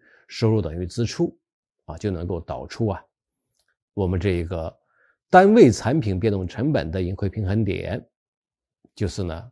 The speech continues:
我们这个 P 减去一个 T 啊，也就是呢，价格减去一个呢，单位产品的税经济附加，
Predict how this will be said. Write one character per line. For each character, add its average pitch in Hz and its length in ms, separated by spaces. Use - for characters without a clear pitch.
我 85 80
们 85 120
这 87 120
个 87 80
P - 500
减 87 320
去 95 260
一 85 80
个 87 140
T - 400
啊， 82 220
也 90 120
就 90 80
是 95 100
呢， 82 180
价 143 240
格 104 400
减 98 200
去 104 220
一 92 80
个 98 140
呢， 87 120
单 98 160
位 98 140
产 104 260
品 82 300
的 101 460
税 - 260
经 113 180
济 120 80
附 123 160
加， 135 240